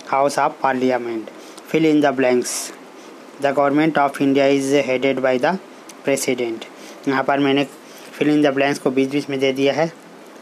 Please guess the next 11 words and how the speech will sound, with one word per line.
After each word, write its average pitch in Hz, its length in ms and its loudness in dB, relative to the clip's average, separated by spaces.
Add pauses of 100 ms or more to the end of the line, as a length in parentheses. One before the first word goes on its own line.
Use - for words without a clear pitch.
(460)
सेकंड 147 360 -2
में 143 80 2
चीफ 139 260 -4
मिनिस्टर 143 380 0
आएगा, 139 260 2
थर्ड 135 320 -2
में 131 320 0 (260)
हाफ 135 320 -2
आएगा, 135 380 2 (480)
फोर्थ 143 320 2
में 143 280 0